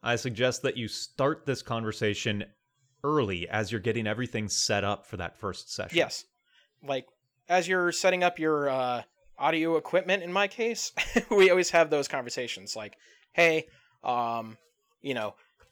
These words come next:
Speaker 2: uh, I'm gonna pick on Corey real quick, um, not to name drop people in my podcast, but I'm like, "Hey, Corey, how do you feel about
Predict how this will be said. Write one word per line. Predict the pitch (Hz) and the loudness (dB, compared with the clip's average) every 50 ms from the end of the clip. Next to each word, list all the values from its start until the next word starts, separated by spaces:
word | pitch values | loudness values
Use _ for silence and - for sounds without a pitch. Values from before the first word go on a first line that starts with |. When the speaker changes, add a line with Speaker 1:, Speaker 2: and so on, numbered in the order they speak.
| _ _ _ _ _ _ _ _ _ _ _ _ _ | _ _ _ _ _ _ _ _ _ _ _ _ _
Speaker 2:
uh, | - 120 117 107 110 110 | -8 -6 -4 -4 -4 -4
I'm | 110 120 | -4 -6
gonna | 123 120 110 101 - - | -6 -4 -6 -6 -8 -8
pick | - 139 120 - | -6 -6 -6 -6
on | 117 110 107 98 | -6 -8 -10 -12
Corey | - - - - 117 107 107 107 101 101 - - - | -16 -10 -8 -6 -6 -6 -6 -8 -10 -12 -16 -18 -20
real | - 110 110 107 | -16 -14 -14 -14
quick, | - - 123 107 104 - - - _ _ _ | -12 -10 -10 -10 -10 -12 -18 -20 _ _ _
um, | - 113 117 117 110 107 104 104 107 | -8 -6 -4 -2 -2 -4 -6 -8 -10
not | 107 110 107 | -12 -14 -12
to | - 113 | -14 -14
name | 110 113 110 110 110 | -14 -14 -12 -14 -14
drop | 104 113 117 107 107 107 - _ _ _ _ _ _ | -12 -10 -8 -6 -6 -8 -10 _ _ _ _ _ _
people | - 135 120 123 117 117 | -14 -12 -10 -10 -10 -10
in | 113 107 | -8 -8
my | 107 107 107 | -10 -10 -8
podcast, | - 117 107 110 107 - 104 101 101 - - | -8 -6 -8 -6 -8 -10 -12 -14 -14 -14 -14
but | - 110 104 - - | -14 -14 -14 -16 -18
I'm | 117 120 117 | -16 -14 -14
like, | 110 110 - | -14 -14 -4
"Hey, | - 175 185 196 185 | 2 4 4 4 4
Corey, | - 202 185 175 175 165 160 | 2 -2 -2 0 0 0 0
how | 151 185 | 0 0
do | 185 190 | -2 -2
you | 190 | -4
feel | 185 - - 196 185 185 175 | -10 -8 -6 -4 -2 0 0
about | - 165 165 160 156 156 156 151 | 4 4 6 6 6 4 4 0